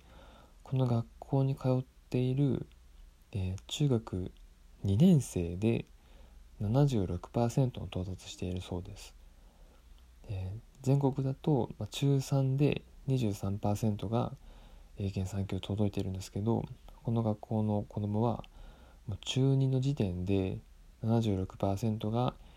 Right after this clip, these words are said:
英検三級を取っていると。で、さらに言って、準二級以上ですね。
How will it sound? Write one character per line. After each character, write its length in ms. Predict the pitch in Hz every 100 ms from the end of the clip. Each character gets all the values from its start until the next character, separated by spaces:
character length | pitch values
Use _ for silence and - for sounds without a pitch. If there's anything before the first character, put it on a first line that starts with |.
| - - -
英 140 | 95
検 140 | 92 90
三 200 | - 95
級 140 | 98
を 40 | 92
取 140 | -
っ 20 |
て 140 | - -
い 40 |
る 80 | 90
と。 200 | - 107 - - - - - - - - - - - -
で、 80 |
さ 220 | 110 - 151
ら 120 | 139
に 160 | 98
言 60 | 90
っ 40 | 98 - - 101 95 98
て、 80 | 120 - - - - -
準 380 | 117 135 95 87
二 120 | 92
級 280 | - 131 127
以 120 | 135
上 140 | 120
で 180 | - 95
す 120 | 87
ね。 220 | 92 95